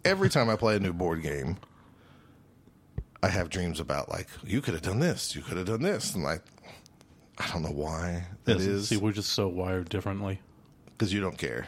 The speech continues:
Speaker 2: I don't even think about it afterwards.
Speaker 1: <laughs> I know you don't.
Speaker 2: Just don't care
Speaker 1: Well,
Speaker 2: one
Speaker 1: it's not
Speaker 2: bit.
Speaker 1: even a, I don't know if it's a game I would own, although I did check out that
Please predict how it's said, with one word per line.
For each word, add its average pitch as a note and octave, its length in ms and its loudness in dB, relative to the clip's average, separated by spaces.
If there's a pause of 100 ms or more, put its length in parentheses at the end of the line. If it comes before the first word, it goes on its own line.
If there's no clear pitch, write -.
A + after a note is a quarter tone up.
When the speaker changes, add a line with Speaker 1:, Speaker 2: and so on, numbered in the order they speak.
Speaker 2:
I G#2+ 160 2
don't G2+ 140 2
even F#2+ 180 -2
think G2 180 -2
about F#2 200 -2
it F2+ 80 -2
afterwards. F#2 500 -4
Speaker 1:
<laughs> - 20 6
I - 680 2
know G3 80 10
you D#3+ 140 8
don't. G#2 260 4
Speaker 2:
Just - 240 2
don't C3 220 4
care A2 340 4
Speaker 1:
Well, E3 100 10
Speaker 2:
one F3 80 8
Speaker 1:
it's A#2+ 80 2
not A3+ 160 10
Speaker 2:
bit. A#3+ 60 8
Speaker 1:
even A3+ 160 8
a, F3+ 80 6 (180)
I B2 80 0
don't F#3+ 160 6
know G3+ 100 10
if F3 120 6
it's C#3+ 100 2
a C#3 60 8
game B2+ 300 4
I A#2+ 40 6
would A2 180 4
own, C3 460 2 (380)
although A2+ 360 6
I A2 80 4
did B2 220 2
check A2+ 260 4
out G#2+ 220 4
that F#2+ 140 0